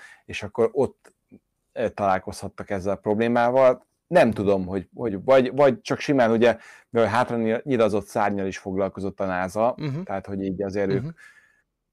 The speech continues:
Speaker 1: mint ahogy szokták is mondani, ez a aerospace, ez csak a magyarban nincs meg így, tehát hogy
Speaker 2: Mhm.
Speaker 1: nincs olyan marha nagy különbség azért a más területeken, tehát ott
Speaker 2: Igen.
Speaker 1: együtt kezelik
Speaker 2: Igen,
Speaker 1: a,
Speaker 2: igen.
Speaker 1: a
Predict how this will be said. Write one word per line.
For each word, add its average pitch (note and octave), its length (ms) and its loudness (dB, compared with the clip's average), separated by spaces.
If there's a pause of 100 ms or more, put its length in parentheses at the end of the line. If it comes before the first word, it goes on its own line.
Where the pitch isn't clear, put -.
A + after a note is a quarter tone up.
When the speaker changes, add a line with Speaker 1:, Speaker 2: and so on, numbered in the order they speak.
(300)
Speaker 1:
mint B2+ 280 0
ahogy A2 420 4
szokták G#2+ 480 -2
is G2+ 140 -6
mondani, A#2+ 560 0
ez G#2 180 -6
a G#2 300 2 (540)
aerospace, A2 920 0 (120)
ez G#2 180 -6
csak G#2 200 -10
a A2 60 -2
magyarban F#2+ 560 0
nincs F2 320 -10
meg E2+ 220 -6
így, F2 380 -8
tehát F2+ 260 -6
hogy G#2 320 -8
Speaker 2:
Mhm. A2+ 140 -6
Speaker 1:
nincs A2+ 400 -2
olyan F#2+ 500 -2
marha F#2+ 400 -8
nagy F#2+ 220 -8
különbség F#2 540 -8
azért F#2 360 -6 (380)
a F#2 380 0
más G2 420 -4
területeken, F#2+ 760 -4
tehát - 180 -16
ott B2+ 60 -2
Speaker 2:
Igen. B2 180 -4
Speaker 1:
együtt G2+ 260 -4
kezelik G2+ 500 -2 (200)
Speaker 2:
Igen, A#2+ 220 -10
Speaker 1:
a, F#2 200 -2
Speaker 2:
igen. A#2+ 160 -6
Speaker 1:
a E2+ 200 -6